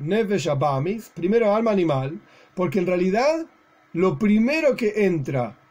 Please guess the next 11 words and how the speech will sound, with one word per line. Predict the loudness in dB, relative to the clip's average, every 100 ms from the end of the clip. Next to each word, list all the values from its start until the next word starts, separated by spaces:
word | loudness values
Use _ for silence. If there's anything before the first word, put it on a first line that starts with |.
| _
en | -4 -2
cada | 0 2 2
uno | 2 2 2
de |
nosotros | 0 0 0 2 0 0
es | -2
el | 0
alma | 2 2 0
animal. | 0 -2 -2 -2 -6 -16 _ _ _ _ _ _ _
Más | -2 -2 -2 -2
tarde | 2 2 2 2 2 0